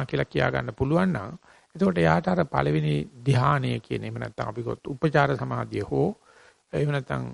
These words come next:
ධ්‍යාන සමවදින අර්පණා සමාධිය හෝ ආනිසංස නැත්නම් එතන වාසයක්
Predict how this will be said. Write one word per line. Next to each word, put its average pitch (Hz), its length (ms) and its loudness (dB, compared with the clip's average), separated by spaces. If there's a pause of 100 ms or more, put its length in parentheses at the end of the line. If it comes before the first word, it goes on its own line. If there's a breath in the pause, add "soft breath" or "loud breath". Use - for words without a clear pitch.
(100)
ධ්‍යාන 127 360 -2
සමවදින 131 580 0
අර්පණා 139 420 0
සමාධිය 165 500 2
හෝ 208 180 0
ආනිසංස 170 560 -2
නැත්නම් 254 480 -4
එතන 190 220 -2
වාසයක් 151 600 0